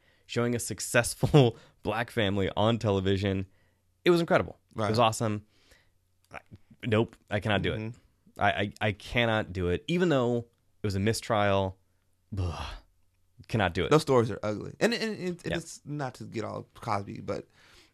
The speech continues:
Speaker 2: it's funny to hear people talk about it as if these things weren't happening. Like, they were. It's been. Ha-, I remember reading about this
Speaker 1: Mm-hmm.
Speaker 2: stuff. This isn't new to me.
Speaker 1: Nope.
Speaker 2: It's just now it's, like, this huge story, but it's been, it's been around. He had all these lawsuits and settlements, and yeah, I remember that stuff.
Speaker 1: Yeah.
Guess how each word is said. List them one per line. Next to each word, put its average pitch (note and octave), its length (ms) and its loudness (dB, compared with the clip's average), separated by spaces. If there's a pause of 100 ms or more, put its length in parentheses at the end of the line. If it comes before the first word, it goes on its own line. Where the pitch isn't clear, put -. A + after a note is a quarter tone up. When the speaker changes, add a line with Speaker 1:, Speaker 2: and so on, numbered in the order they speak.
(120)
Speaker 2:
it's A#2+ 140 -2
funny E3+ 200 4
to D#3 60 0
hear C#3+ 120 2
people A#2 180 -6
talk G#2+ 220 2
about G#2+ 180 2
it E2+ 40 -2
as G#2 120 -6
if G#2 160 -8
these A2+ 160 -4
things A2+ 240 -6
weren't - 360 -6 (180)
happening. D3+ 460 -2
Like, C3 220 -6
they D3+ 80 2
were. F3 200 -4
It's D#3 160 -2
been. F#3 160 -6
Ha-, E3+ 200 -4
I D#3+ 80 2
remember G3+ 400 2
reading D#3 320 0
about G#2+ 280 -8
this A2+ 100 0
Speaker 1:
Mm-hmm. C#3 120 2
Speaker 2:
stuff. - 140 -6 (520)
This C3+ 100 0
isn't F3 220 0
new F3 120 6
to C#3 100 2
me. - 220 -10
Speaker 1:
Nope. B2 320 0 (260)
Speaker 2:
It's A#2 120 -6
just B2 160 -4
now A#2 240 2
it's, G#2+ 120 -4
like, A2 200 -4
this G#2+ 180 -6
huge A2+ 160 0
story, C3 300 2
but G#2 100 -4
it's B2 180 -4
been, D3+ 200 -6
it's D3+ 80 -10
been F3+ 140 -6
around. A#2 180 -6
He B2 60 -6
had C3 100 -2
all C3 100 0
these C#3 300 -6
lawsuits C3+ 540 -4
and D2+ 380 -14
settlements, C#3 520 -4
and G2 360 -14
yeah, E3 280 -4
I A2+ 80 -4
remember E3 240 -4
that D3 160 -4
stuff. - 260 -6
Speaker 1:
Yeah. A2 140 -2